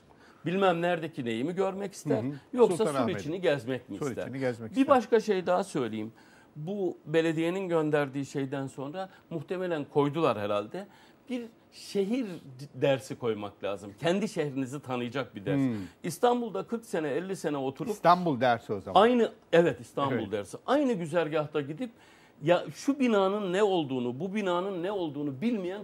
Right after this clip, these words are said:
Speaker 1: kıyamet kadar insan var. E, şehrinizi sevmek de böyle İstanbul'da sevilecek bir şehirdir.
Speaker 2: Evet.
Speaker 1: Yani gerçekten böyle bir şeydir. Onun için Sayın Başbakan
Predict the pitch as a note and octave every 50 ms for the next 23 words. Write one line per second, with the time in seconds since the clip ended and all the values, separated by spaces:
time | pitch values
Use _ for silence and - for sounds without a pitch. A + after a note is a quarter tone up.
0 | - - - D3 C3+ C3+ C#3 F3 A3+ - - D3+ B2+ C3 C#3 C3+ A#2 G#2 G2 -
1 | B2+ B2+ B2+ A2+ G2 E2+ - - _ _ - - - - - - - - _ -
2 | D#3+ D3 - F#3+ F#3+ G3 G3 G#3 B3 B3+ B3 C#4+ C4+ A3+ - G3 F3 F3+ A3+ B3+
3 | A3+ - - C3+ C#3 D#3+ A3 G#3+ E3+ - G#3 F#3+ - - B3+ A#3+ A3 G3+ F#3 F#3+
4 | A#3 A#3+ A#3 - - F3 D#3+ E3 E3 F3 F3 E3+ G#3 F#3+ D#3+ D3 C3 - - G#2+
5 | G2 F#2 F2+ - - - - B2+ A#2 G#2+ F2+ - - _ _ _ _ - C#3 C#3+
6 | C3 B2+ C3+ E3 G3+ G3+ D3+ - D3+ - - - F3+ F#3 E3+ F#3 F#3+ F3+ D#3+ C#3+
7 | B2+ - C3 A#2 B2 D3+ G#3 G#3+ - - - - - - - - - - G3 A3+
8 | B3 C4 B3 - - B3+ B3 B3+ - - - - - - - - - G#3 G3 A3+
9 | A#3 A3+ A#3 A3 G#3+ - - G#3+ G3+ - G#3 G3 G3 F#3